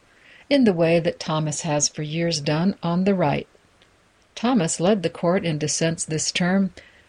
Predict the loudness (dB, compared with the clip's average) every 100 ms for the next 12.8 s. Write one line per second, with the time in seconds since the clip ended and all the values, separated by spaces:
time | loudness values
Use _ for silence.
0 | _ -2 2 2 0 -2 -4 -2 0 0
1 | -2 -4 0 0 0 -2 -6 -12 -16 _
2 | _ _ _ _ _ _ _ _ _ -4
3 | -2 0 0 2 2 0 -2 -2 -2 -2
4 | -2 -2 -4 -4 0 0 0 -2 0 0
5 | 2 2 2 2 -2 -2 0 0 -2 0
6 | 2 2 2 2 0 0 0 0 0 0
7 | -2 0 2 4 2 0 -2 -2 0 0
8 | 0 0 -2 -10 _ _ _ -6 -4 -2
9 | 0 0 2 0 -2 -20 _ -20 _ -6
10 | -6 -4 -2 2 6 6 6 4 0 0
11 | 0 0 0 0 -2 -2 -2 0 2 2
12 | 2 0 -10 -20 -4 0 2 0